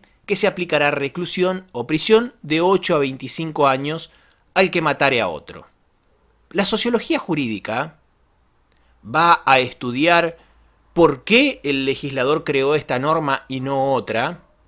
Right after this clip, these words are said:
qué piensan las personas para motivarse en esta norma o cómo se representan esta pena de prisión, qué hace que las personas mayoritariamente se comporten de una manera y no de otra,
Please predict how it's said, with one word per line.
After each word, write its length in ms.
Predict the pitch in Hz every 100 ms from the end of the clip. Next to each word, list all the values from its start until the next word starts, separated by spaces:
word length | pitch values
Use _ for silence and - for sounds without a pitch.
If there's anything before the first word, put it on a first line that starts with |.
| _ _
qué 140 | - 339
piensan 560 | - 226 233 202 170
las 140 | 135 -
personas 1000 | 143 120 - 180 208 160 123 120 - - _ _ -
para 500 | 127 131 131 127 127
motivarse 840 | 127 135 123 127 139 175 185 -
en 80 | 131
esta 240 | 131 - 120
norma 600 | 175 202 139 123 123 - _
o 120 | 151 143
cómo 220 | 180 196
se 160 | 170
representan 1000 | 143 139 135 120 180 226 180 131 120 110 _ _ _ _ -
esta 360 | - - 160 160
pena 260 | 160 143
de 100 | 123
prisión, 680 | 113 120 - 226 196 143 143 _ _ -
qué 180 | 226
hace 340 | 208 220 - 170
que 100 | 139
las 100 | 123
personas 760 | 147 131 - 160 160 156 - - -
mayoritariamente 840 | 147 139 131 127 143 151 143 156 147
se 140 | -
comporten 540 | 123 123 156 147 147 131
de 80 | 135
una 140 | 127
manera 560 | 120 165 202 139 117 - -
y 120 | 135
no 160 | 139
de 120 | 135 131
otra, 520 | 214 - 113 101